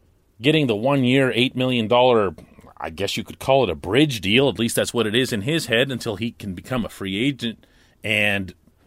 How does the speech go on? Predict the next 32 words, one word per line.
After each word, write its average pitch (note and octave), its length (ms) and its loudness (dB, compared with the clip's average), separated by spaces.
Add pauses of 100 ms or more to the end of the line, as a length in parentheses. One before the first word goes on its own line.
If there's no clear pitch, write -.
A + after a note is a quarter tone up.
(360)
get B2+ 200 0
all C3+ 400 4
the G#2+ 340 0
zillions B2 560 0
and A2 140 -4
zillions A2+ 500 0
of F#2+ 140 -6
dollars A#2 380 4
that F2+ 100 -6
he B2+ 120 -6
thinks G2+ 300 -6
are F#2 80 -6
coming F#2 280 -6
his E2+ 200 -6
way. F2 300 -2 (880)
But E3 100 4
it E3+ 80 2
didn't A3 220 2
happen. A#3 480 0 (760)
It - 140 -20
didn't F#3 300 -2
happen F#3 340 0
this D3+ 220 -2
year. F#3 400 -2 (1500)
So - 140 -18
James F#3 460 0
came C#3 280 -2
back G#2+ 380 -4 (1300)
to F3 100 -4
the F3 100 -2
same F#3 320 0
situation. G3 800 -6